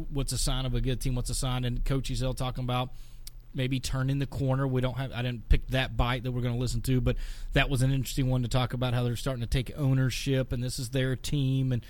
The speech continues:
some other things there. But I, I thought that was an important quarter, um, because for me, it was where I was transitioning out of the car,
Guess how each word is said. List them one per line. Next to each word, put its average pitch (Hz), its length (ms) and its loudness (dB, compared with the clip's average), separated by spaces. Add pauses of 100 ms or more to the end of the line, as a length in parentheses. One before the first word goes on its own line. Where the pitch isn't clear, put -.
(260)
some 143 180 4
other 135 220 4
things 123 380 0
there. 123 280 2
But 120 220 0
I, 113 180 -4
I 120 60 -4
thought 127 180 0
that 139 160 2
was 135 160 0
an 123 120 0
important 117 560 0
quarter, 135 600 4 (400)
um, 120 400 2 (260)
because 127 280 2
for 127 180 2
me, 160 200 6
it 139 40 4
was 123 100 2
where 127 100 0
I 127 80 0
was 120 260 0
transitioning 123 680 0
out 131 140 -2
of 117 80 -4
the 104 80 -4
car, 113 600 2